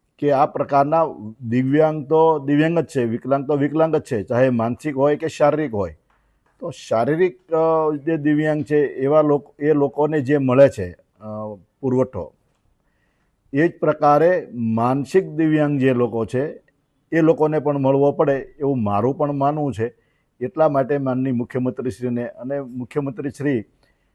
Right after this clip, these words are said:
જે પ્રકારે સંવેદનશીલ, જે પ્રકારે આવા લોકોનો બહુ સંવેદનાથી જોવે છે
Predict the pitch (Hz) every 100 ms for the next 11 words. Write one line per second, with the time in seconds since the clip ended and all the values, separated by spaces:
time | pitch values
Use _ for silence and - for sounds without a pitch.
0 | _ 117 113 143 135 135 135 139 127 127
1 | 131 131 139 127 139 131 110 131 127 110
2 | 127 127 131 123 120 120 127 127 127 127
3 | 120 - _ 123 123 120 92 50 _ _
4 | - 127 127 127 120 95 120 135 98 78